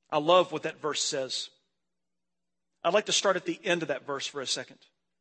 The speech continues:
If one member is honored,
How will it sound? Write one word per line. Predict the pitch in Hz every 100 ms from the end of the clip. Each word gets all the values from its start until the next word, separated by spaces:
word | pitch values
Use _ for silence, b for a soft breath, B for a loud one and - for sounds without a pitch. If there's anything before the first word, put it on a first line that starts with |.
| _ _ _ _ _ _ _ _ _ _ _ _ _ _ _ _ _ _ _ _ _ _ _ _ _ _ _ _ _ _ _ _
If | 180 165
one | 190 196
member | 190 170 160
is | -
honored, | 165 151 143 131